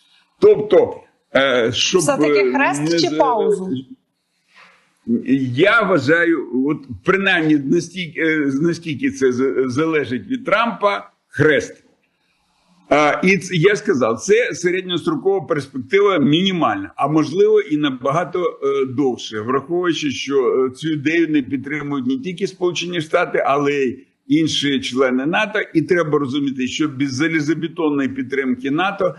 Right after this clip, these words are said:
Speaker 1: е, ні про яке членство України в нато, е, ну, це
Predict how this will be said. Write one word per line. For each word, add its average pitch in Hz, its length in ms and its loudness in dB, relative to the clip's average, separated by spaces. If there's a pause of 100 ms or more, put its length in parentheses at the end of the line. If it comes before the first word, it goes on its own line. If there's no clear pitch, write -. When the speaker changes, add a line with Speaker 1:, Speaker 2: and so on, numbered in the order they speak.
(200)
Speaker 1:
е, 117 160 2
ні 160 220 2
про 156 200 0
яке 151 460 0 (180)
членство 135 760 0
України 143 600 -2
в 123 100 -2
нато, 175 540 -2 (220)
е, 127 440 2
ну, 185 320 0
це 175 400 2